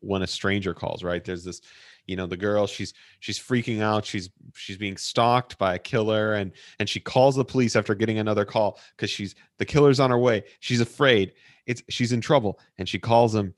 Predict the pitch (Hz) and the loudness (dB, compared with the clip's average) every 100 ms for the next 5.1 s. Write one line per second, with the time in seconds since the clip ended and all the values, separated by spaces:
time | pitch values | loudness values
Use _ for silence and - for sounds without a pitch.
0 | - 98 107 98 101 101 117 135 139 135 | -10 -8 -6 -4 -6 -4 0 0 2 0
1 | - 139 143 - 113 - 104 87 101 110 | 0 0 0 0 -2 -2 -2 -2 -2 2
2 | 113 131 135 - 131 123 - 131 131 110 | 4 2 0 0 2 2 2 0 0 -4
3 | 95 _ _ _ _ _ 87 82 - 90 | -8 _ _ _ _ _ -8 -8 -4 -6
4 | 82 _ _ - 92 - 92 95 98 98 | -6 _ _ -8 -8 0 4 6 6 4
5 | 92 | 2